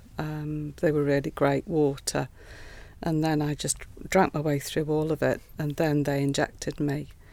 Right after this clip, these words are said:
And for about, well, however long I've been struggling for months, I got my life back within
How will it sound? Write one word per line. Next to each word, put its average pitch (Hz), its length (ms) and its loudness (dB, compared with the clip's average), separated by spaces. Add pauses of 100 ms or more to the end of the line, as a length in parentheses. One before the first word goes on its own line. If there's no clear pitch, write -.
(500)
And 147 640 0 (340)
for - 220 -2
about, 143 520 -2 (120)
well, 143 380 -2
however 147 420 4
long 143 280 4
I've 135 120 0
been 135 180 2
struggling 139 680 0
for - 160 -8
months, - 680 0 (480)
I 160 60 -2
got - 180 0
my 147 100 0
life 147 360 0
back - 300 -4
within 151 460 -4